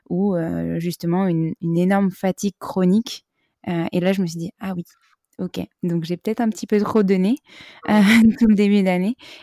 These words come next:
Speaker 1: et maintenant, heu, va falloir juste se réhabituer à un rythme peut-être un peu moins dense, mais c'est pas pour autant que j'arriverai pas à tout faire. Juste, faut que je le fasse à mon rythme, que je trouve mon rythme. » Et donc, heu, c'est hyper important, heu, ce dernier conseil pour moi, heu, ce que tu viens de partager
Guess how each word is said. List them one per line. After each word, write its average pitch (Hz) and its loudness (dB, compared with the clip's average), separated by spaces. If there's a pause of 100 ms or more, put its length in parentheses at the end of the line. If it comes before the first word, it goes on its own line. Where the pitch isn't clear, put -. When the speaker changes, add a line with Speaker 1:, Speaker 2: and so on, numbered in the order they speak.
Speaker 1:
et 208 -2
maintenant, 196 0
heu, 170 -4
va 170 -2
falloir 170 -2
juste 190 -4
se - -8
réhabituer 170 -4
à 190 0
un 175 0
rythme 180 -2
peut-être 180 -4
un 175 -2
peu 185 -4
moins 170 0
dense, 202 -2
mais 175 0
c'est 175 -4
pas 190 -2
pour 185 -4
autant 175 0
que 202 -2
j'arriverai 160 -6
pas 170 -6
à 156 -4
tout 151 -16
faire. 208 -4 (360)
Juste, 196 -4
faut 180 -6
que 160 -8
je 165 -4
le 160 -4
fasse 175 -4
à 185 -2
mon 170 0
rythme, 185 -4
que 160 -8
je 160 -6
trouve 185 -6
mon 170 0
rythme. » 165 -8 (440)
Et 170 -6
donc, 160 -2
heu, 156 -4
c'est - -8
hyper 190 -2
important, 175 -6
heu, 160 -4
ce - -12
dernier 165 -4
conseil 175 -8
pour 165 -10
moi, 160 -4
heu, - -8
ce - -14
que - -14
tu - -16
viens 170 -2
de 160 -4
partager 165 -6